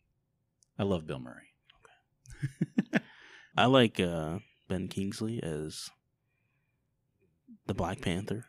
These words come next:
Speaker 1: <laughs>
Speaker 2: that he played.
Speaker 1: Um, the Beauty and the Beast one?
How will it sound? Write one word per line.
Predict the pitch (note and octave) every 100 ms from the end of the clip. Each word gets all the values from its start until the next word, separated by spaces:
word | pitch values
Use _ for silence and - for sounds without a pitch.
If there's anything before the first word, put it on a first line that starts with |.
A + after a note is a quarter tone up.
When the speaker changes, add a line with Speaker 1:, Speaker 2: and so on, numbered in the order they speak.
| _
Speaker 1:
<laughs> | -
Speaker 2:
that | G2+ C#3 - E3+ - F3 - - A3+ - - - - - -
he | A2
played. | - G2 F2+ A2 C3 _ _ - - - - _ - -
Speaker 1:
Um, | A2+ A#2 B2 B2+ C3 C3 B2+ C3 B2+ - _ _ _ _ _ -
the | A#2
Beauty | B2+ C3 B2+
and | A#2+
the |
Beast | G#2 A#2 A2
one? | C3 C3 D3